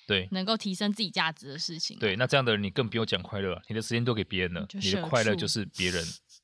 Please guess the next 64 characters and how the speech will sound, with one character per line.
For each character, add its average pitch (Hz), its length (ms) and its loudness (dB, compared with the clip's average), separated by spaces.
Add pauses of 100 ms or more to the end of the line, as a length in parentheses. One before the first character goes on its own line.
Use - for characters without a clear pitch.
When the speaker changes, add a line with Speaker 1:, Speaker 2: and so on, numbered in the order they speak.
Speaker 1:
别 104 120 2
人 104 140 0
决 90 120 -4
定 90 160 -6
了。 87 140 -8 (420)
Speaker 2:
对。 196 200 -4 (260)
Speaker 1:
对， 120 380 0
就 - 100 2
是 117 140 -4
这 120 100 0
么 107 80 -2
简 90 140 -4
单 98 160 0
而 87 100 -2
已。 80 120 -6 (500)
OK， 117 240 2
所 151 140 0
以 131 80 2
呢， 107 200 4
大 117 160 2
家 120 160 4
在 117 220 4
面 120 140 -2
对 113 120 0
工 110 200 0
作 110 120 0
的 98 60 0
时 - 100 -6
候， 95 280 -2
如 117 100 -4
果 135 160 -2
你 98 100 -2
低 113 180 -2
薪 107 180 -4
的 101 120 -2
话， 92 260 2 (420)
呃， 87 380 2
希 123 200 0
望， 123 180 4 (140)
这， - 140 -8
这 - 140 0
个 143 80 2
当 147 120 4
然 135 100 2
不 120 60 -4
是 127 100 2
说， 120 260 2
哇， 92 280 0 (460)
因 123 140 -6
为 117 220 2
你 98 120 -4
是 123 140 -2
老 101 160 6
板 95 280 0
啊， 92 80 -2
那 104 140 0
你 92 100 -4
就 107 100 -4
要 101 80 0
这 - 80 -2
样 98 100 -2
子 92 60 -8
讲， 87 300 -10
让 98 240 0